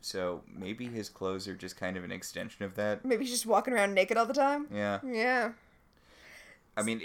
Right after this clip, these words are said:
Speaker 1: <laughs> he almost never uses the ability to make himself look like other people, you know, as a pa-,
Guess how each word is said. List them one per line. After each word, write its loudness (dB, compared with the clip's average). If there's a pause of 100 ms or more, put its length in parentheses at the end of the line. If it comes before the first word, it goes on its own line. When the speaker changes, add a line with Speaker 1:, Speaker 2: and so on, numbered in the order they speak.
(240)
Speaker 1:
<laughs> -12
he -2
almost 0
never 2
uses -4 (400)
the 2
ability 4
to -6
make -4
himself -4
look -6
like -2
other -4
people, -2 (200)
you -6
know, -2 (580)
as 2
a 2
pa-, -16